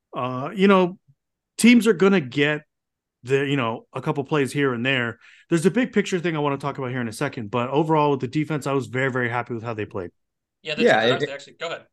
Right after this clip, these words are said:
Speaker 3: Oh, yeah. Well, I was just gonna add, too. I mean, really, if, if you take away that, that one huge, uh, forty-yard run from the Virginia Tech quarterback, I,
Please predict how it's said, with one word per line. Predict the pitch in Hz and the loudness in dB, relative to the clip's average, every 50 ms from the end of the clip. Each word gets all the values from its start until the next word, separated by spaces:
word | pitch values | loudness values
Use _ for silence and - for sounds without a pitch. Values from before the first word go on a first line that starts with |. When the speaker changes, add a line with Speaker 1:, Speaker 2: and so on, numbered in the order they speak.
| _ _ _ _ _ _ _ _ _ _ _ _ _ _ _ - | _ _ _ _ _ _ _ _ _ _ _ _ _ _ _ 4
Speaker 3:
Oh, | 147 180 | 4 6
yeah. | 147 151 147 - | 6 6 4 4
Well, | 123 151 139 | 2 4 6
I | 131 127 143 | 6 6 6
was | 151 - - | 4 2 -2
just | 156 - - | -6 -6 -4
gonna | 123 113 101 90 - | -6 -6 -6 -6 -4
add, | - 107 107 98 - | -2 -2 -2 -2 -2
too. | - - 131 117 | -2 0 2 2
I | 104 | 2
mean, | 104 107 107 107 | 2 2 0 2
really, | 113 135 165 151 120 113 107 107 107 - - _ | 2 4 4 6 4 4 2 0 -4 -10 -16 _
if, | - 101 113 104 90 110 120 120 - - - - _ - | -16 -14 -12 -6 -4 -2 -2 -2 -4 -10 -20 -20 _ -2
if | 131 143 143 139 | 0 0 2 0
you | 208 214 | 0 -2
take | 208 - 240 233 - 214 | 2 2 2 2 2 2
away | 175 165 160 160 147 | 4 6 6 6 6
that, | 127 120 110 104 101 | 6 6 4 4 2
that | 113 110 95 107 | 0 -2 -2 -2
one | 113 120 123 123 117 | -2 -2 0 -2 -2
huge, | 104 117 117 117 113 107 104 113 | -4 -4 -4 -4 -4 -6 -4 -4
uh, | 95 95 101 101 - | -4 -4 -4 -4 -8
forty-yard | - - 127 123 113 107 107 101 104 104 98 98 | -6 -4 -4 -2 -2 -2 -2 -2 -2 -4 -4 -4
run | 101 107 139 139 113 | -2 -2 -2 -2 -2
from | - - 104 104 | -4 -4 -6 -6
the | 95 | -4
Virginia | 101 101 98 101 98 98 101 101 | -6 -6 -6 -4 -4 -4 -4 -4
Tech | - - 104 - - - - | -4 -6 -6 -6 -6 -10 -14
quarterback, | - - 110 143 147 - - - - - - | -6 -4 -2 -2 -2 -2 -4 -4 -4 -2 -2
I, | - - - | -2 -2 -2